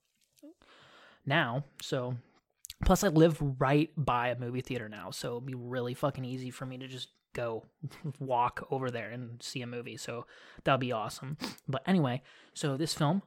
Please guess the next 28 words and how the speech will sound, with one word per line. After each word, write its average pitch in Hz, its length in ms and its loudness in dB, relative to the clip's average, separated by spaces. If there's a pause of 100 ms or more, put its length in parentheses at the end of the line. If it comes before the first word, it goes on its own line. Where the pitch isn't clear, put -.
uh, 123 420 2
is, 127 680 0 (140)
I, 127 220 2
I 127 120 2
heard 131 260 6
nothing 131 420 4
but 127 160 -2
great 131 400 4
things 143 300 6
about 120 280 2
it, 127 100 2
like, 120 200 -2
best 135 280 2
of 135 80 2
the 127 80 4
year 131 260 6
quality 123 460 2
type. 120 360 0
I'm 127 140 2
like, 120 180 -4
"Okay, 143 480 4
then 131 200 2
I'm 127 140 2
definitely 143 440 2
in. 165 320 4
I'm 135 180 2
definitely 160 460 2
in." 143 300 4